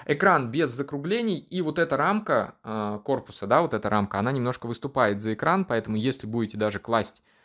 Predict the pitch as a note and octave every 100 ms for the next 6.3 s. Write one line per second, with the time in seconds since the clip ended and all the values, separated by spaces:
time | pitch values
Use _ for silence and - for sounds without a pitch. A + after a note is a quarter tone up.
0 | _ - A2+ G#2+ A2+ G2 A#2+ C3+ A#2 G#2+
1 | G#2 D3 G#3 - - _ _ D3 C3+ B2
2 | C3+ - B2+ B2+ G#2+ - A#2 F3+ F#3 -
3 | E3 D#3+ - B2 B2 A#2+ A2+ G#2 G2 -
4 | G#2 G#2+ - _ - A2+ G#2+ G2+ - -
5 | G#2+ - B2+ B2 A#2+ - G#2 A2+ A2 D#3
6 | A3 F3+ B2+